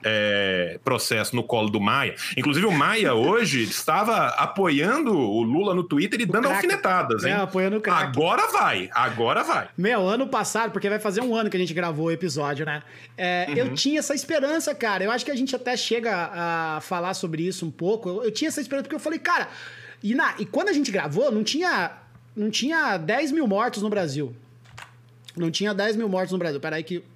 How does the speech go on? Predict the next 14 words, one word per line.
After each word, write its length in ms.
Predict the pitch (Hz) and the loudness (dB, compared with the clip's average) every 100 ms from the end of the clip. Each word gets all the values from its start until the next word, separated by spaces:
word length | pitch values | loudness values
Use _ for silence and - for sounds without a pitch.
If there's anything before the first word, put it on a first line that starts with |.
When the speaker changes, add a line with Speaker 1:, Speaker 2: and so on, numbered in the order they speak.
| - - | -18 -8
Speaker 1:
deu 140 | 165 | -6
uma 140 | 170 | -6
desconectada 640 | 160 - 165 156 - 135 117 | -8 -10 -8 -8 -8 -10 -10
aqui 100 | - | -10
do 120 | 135 | -8
João. 260 | 139 170 143 - - - - - - - | -6 -6 -8 -18 -20 -20 -20 -20 -18 -6
Não 160 | 160 175 | -2 -2
tinha, 240 | 220 233 | 0 -2
deixa 420 | 175 - - - | -4 -12 -14 -8
eu 60 | 151 | -6
ver 80 | 143 | -6
se 100 | 139 | -8
ele 40 | |
volta. 640 | 135 160 208 214 - 226 | -8 -4 -4 -4 -8 -8